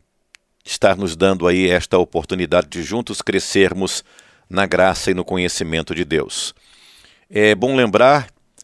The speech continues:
que a leitura pessoal, devocional, é importantíssima, é vital para o nosso crescimento. É vital para o nosso crescimento. Eu sei que nem todos foram chamados para doutores, ou seja, serem professores da Bíblia. É fato.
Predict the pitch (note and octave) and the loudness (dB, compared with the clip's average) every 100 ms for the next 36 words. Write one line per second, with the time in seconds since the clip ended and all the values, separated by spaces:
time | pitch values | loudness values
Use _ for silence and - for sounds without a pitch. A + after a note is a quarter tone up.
0 | _ _ _ _ _ - A2+ A2+ A2+ G#2+ | _ _ _ _ _ -4 0 2 4 4
1 | G2 G2 - A2 A#2 - C#3 D3 G#2+ - | 4 0 0 0 0 -2 -2 4 4 2
2 | _ _ _ - G#2+ - F#2 G#2+ A2+ F2+ | _ _ _ 0 0 0 2 4 4 0
3 | D#2 F#2+ - E2 D#2+ G#2+ G#2+ E2+ F#2 F#2+ | 0 -2 -2 -2 2 4 4 2 0 0
4 | F#2+ F2+ F2 E2+ E2 D#2 - A#2 A2+ A2 | 0 0 -2 -2 -4 -8 -10 -10 -4 -2
5 | - A2+ - F2 - F2 G2 - - B2+ | -2 -6 -4 -6 -4 -6 -6 -6 2 4
6 | C#3 - E2+ D#2+ D#2 - - D#2 - C#2+ | 4 2 0 0 -4 -6 -8 -6 -6 -8
7 | C2 A#1+ - - _ _ _ _ - E2+ | -10 -12 -20 -20 _ _ _ _ -12 -8
8 | G#2 - G2+ C3 - E2+ D2+ D2+ - D#2 | -8 2 4 4 2 -2 -2 -6 -8 -8
9 | D#2 - D2+ C#2 - - - _ _ _ | -8 -8 -10 -12 -16 -20 -20 _ _ _
10 | - - - - - G#2 - C3+ C#3 C#3 | -20 -20 -20 -20 -6 -4 2 2 2 0
11 | D#3+ E3 F#3 C3+ B2+ G#2+ F#2+ G#2 F2+ F#2 | 0 2 2 2 0 0 2 2 4 2
12 | D#2 - F2 D#2+ F2 - G2+ F#2+ C#2+ E2 | 0 -2 0 0 -2 0 4 4 2 -4
13 | - E2+ G2+ G#2 F#2+ G#2+ - G2 - F#2 | -4 -4 -2 -2 0 -2 0 -4 -2 -2
14 | E2 E2 D2 D2+ C#2 - D#3 - D3+ D#3+ | 0 -2 -2 -8 -6 -4 -4 -2 -4 -4
15 | - - | -10 -20